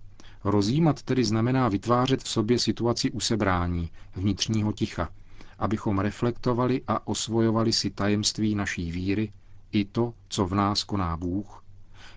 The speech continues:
tedy nejen věci, které přicházejí a odcházejí. Různými způsoby je možné žvíkat, například čtením krátkého úryvku Písma svatého,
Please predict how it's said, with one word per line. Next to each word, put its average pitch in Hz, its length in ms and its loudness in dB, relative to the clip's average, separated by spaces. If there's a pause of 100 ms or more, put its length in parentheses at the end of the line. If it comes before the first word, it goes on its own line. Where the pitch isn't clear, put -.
tedy 120 240 6
nejen 123 380 4
věci, 87 320 -2
které 98 320 -2
přicházejí 98 760 0
a 98 80 -2
odcházejí. 87 800 -2 (1200)
Různými 127 480 6
způsoby 127 480 2
je 92 80 0
možné 90 420 0
žvíkat, 87 520 -6 (680)
například 101 540 -2
čtením 110 480 2
krátkého 98 540 0
úryvku 98 480 0
Písma 87 380 -4
svatého, 95 640 0